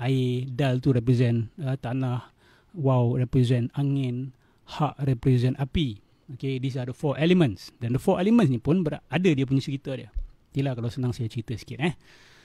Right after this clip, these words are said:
Um, jadi dikatakan bahawa baduh itu adalah, uh, huruf-huruf yang membawa empat elemen tersebut. Lepas tu dia adalah, ad-, adalah aturan perkataan hub dan wud. Hub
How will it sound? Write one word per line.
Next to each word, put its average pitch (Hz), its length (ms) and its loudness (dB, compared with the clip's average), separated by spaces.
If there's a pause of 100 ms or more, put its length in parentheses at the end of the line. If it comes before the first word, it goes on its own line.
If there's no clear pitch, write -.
(360)
Um, 180 640 0 (2000)
jadi 175 320 0
dikatakan 208 560 0
bahawa 202 320 6
baduh 165 480 0
itu 131 320 -4
adalah, 156 320 4 (240)
uh, 143 80 0
huruf-huruf 180 560 4
yang 143 160 4
membawa 143 320 4
empat 143 240 -2
elemen 135 400 -2
tersebut. 123 400 -8 (640)
Lepas 196 240 4
tu 254 80 6
dia 226 160 8
adalah, 196 240 4
ad-, 175 80 -2
adalah 180 320 2
aturan 190 480 6
perkataan 165 480 2
hub 202 320 6 (160)
dan 151 240 6
wud. 170 240 8 (720)
Hub 196 240 10